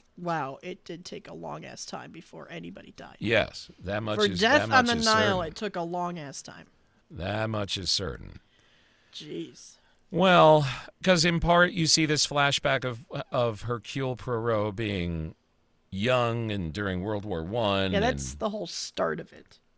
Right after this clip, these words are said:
Speaker 2: you know, and how he became a great detective and blah, blah, blah.
Speaker 1: Why he has the
Speaker 2: Anywhoosey,
Speaker 1: mustache.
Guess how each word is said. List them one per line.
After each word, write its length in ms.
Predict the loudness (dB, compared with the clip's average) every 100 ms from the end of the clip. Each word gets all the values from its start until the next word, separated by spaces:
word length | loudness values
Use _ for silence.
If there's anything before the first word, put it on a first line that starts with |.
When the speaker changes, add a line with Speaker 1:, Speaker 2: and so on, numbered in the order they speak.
| -8
Speaker 2:
you 160 | -4
know, 300 | -4 -4 -4
and 300 | -4 -6 -6
how 180 | -4 -2
he 80 | -2
became 320 | -6 -6 -4
a 40 |
great 200 | -4 -6
detective 480 | -8 -4 -2 -2 -8
and 100 | -8
blah, 180 | -8 -8
blah, 100 | -8
blah. 160 | -14 -18 _ -20 -20 -20 -20 -20 -20 -20 _ -2
Speaker 1:
Why 180 | 4 6
he 100 | 8
has 180 | 6 6
the 100 | 4
Speaker 2:
Anywhoosey, 360 | 4 4 2 2
Speaker 1:
mustache. 480 | 0 0 -4 -10